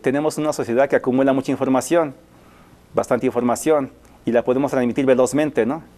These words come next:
Grandes velocidades. Eh, eso es la soci-, sociedad de la información, ¿no? Pero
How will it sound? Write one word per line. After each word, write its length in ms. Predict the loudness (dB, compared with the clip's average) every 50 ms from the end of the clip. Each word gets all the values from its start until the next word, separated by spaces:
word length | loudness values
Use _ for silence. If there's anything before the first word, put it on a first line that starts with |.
| -8
Grandes 220 | -6 -4 -2 -2 -2
velocidades. 640 | -2 -2 -2 0 2 4 4 4 4 0 -4 -12 -20 -20 -20 -20 -20 -20 -20 -20 -20 -20 -20 -20 -20 -20 -20 -20 -20 -20 -8 -2
Eh, 500 | 0 0 2 2 0 0 -2 -2 -4 -6 -10 -14 -20 -20 -20 -20 -20 _ _ -20 -20 -20 _ _ _ _ -20 -20 -20 _ _ _ -20 -10 -4 -2
eso 160 | -2 0 0
es 40 | 0
la 80 | 0
soci-, 220 | -2 -4 -6 -10 -10
sociedad 260 | -8 -4 -2 0 0
de 60 | 0
la 0 |
información, 460 | -2 -2 -4 -6 -4 -2 -2 -2 -2
¿no? 120 | -2 -6 -12 -16 -20 -20 -20 -20 -8 _ 4
Pero 340 | 4 6 6 6 4 2